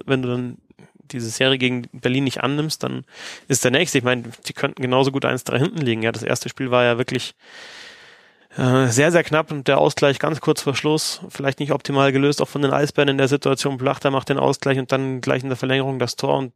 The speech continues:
normalerweise hatte ich gedacht, dass dann zumindest aus diesem Ergebnis die Adler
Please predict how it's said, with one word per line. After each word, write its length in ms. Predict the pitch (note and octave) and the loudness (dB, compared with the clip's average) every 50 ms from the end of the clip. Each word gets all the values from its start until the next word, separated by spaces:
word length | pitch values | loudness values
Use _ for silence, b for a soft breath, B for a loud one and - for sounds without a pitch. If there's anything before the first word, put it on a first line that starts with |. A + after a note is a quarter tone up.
| _ _ _ _ _ _ _ | _ _ _ _ _ _ _
normalerweise 760 | - - - - - C3+ C3+ C3 B2+ C3 C#3 C#3 C#3 B2+ C3+ | -20 -20 -12 -8 -6 -2 0 2 2 2 4 4 4 4 4
hatte 140 | C3+ B2+ C3+ | 2 0 -2
ich 60 | B2+ | -6
gedacht, 340 | - C#3 B2+ C#3 B2+ - - | -4 -2 -2 -2 -2 0 -2
dass 260 | C3 - - - - _ _ _ _ _ _ _ _ _ _ | -2 -2 -2 -6 -8 _ _ _ _ _ _ _ _ _ _
dann 160 | - - C3+ B2 | -2 -2 -2 -2
zumindest 520 | - - C#3 D3+ D3+ D3 C3+ - - - | -2 -2 0 0 2 0 0 -2 -4 -14
aus 400 | - - - - - D3+ D#3 - | -12 -8 -2 2 4 4 4 4
diesem 240 | - E3+ D#3+ D3 D#3 | 0 -4 -2 0 0
Ergebnis 440 | D3 C#3 C#3+ E3 E3+ - D#3 - - | 0 2 2 0 0 0 -2 -2 0
die 120 | D3 C#3 | 0 2
Adler 460 | C3+ C3 C3 B2 B2 B2 B2 B2 B2 | 2 2 2 4 4 4 4 2 2